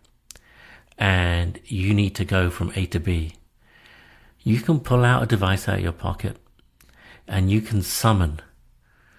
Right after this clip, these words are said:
a vehicle and a driver, and they will be there within minutes. And they will take you exactly where you wanna go. And the problem that billionaires have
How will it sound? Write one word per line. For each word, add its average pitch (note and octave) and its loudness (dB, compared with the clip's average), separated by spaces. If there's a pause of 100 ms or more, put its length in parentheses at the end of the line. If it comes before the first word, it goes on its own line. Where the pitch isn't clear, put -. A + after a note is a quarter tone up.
(260)
a F2+ -4
vehicle A2 0
and F#2+ -2
a F2+ 2
driver, F#2 -2 (120)
and F2+ -2
they G#2 0
will A2 2
be G#2+ 2
there D#2+ -2 (600)
within F2 0
minutes. - -4 (1500)
And F#2 4
they F#2+ 6
will F#2 2
take - -2
you F#2 0 (180)
exactly F2+ -2
where F2+ 2
you E2+ -2
wanna E2 -4
go. - -18 (1900)
And A2+ 6
the G#2+ 6
problem C3 0
that A#2 2
billionaires G2 2
have G2 -4